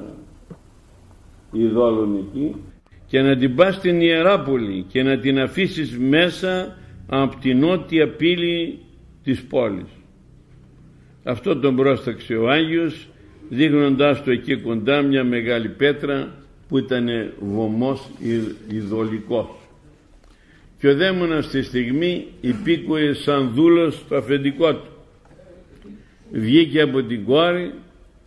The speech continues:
σήκωσε εκείνο τον ογκόλιθο, αναστενάζοντας βαριά βαριά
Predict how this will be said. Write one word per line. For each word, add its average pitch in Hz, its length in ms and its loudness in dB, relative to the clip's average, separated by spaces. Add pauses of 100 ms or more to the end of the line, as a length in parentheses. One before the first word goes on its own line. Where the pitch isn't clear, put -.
σήκωσε 156 600 2
εκείνο 151 420 2
τον 135 240 4
ογκόλιθο, 143 920 2 (1200)
αναστενάζοντας 135 1120 2
βαριά 131 520 2
βαριά 127 720 0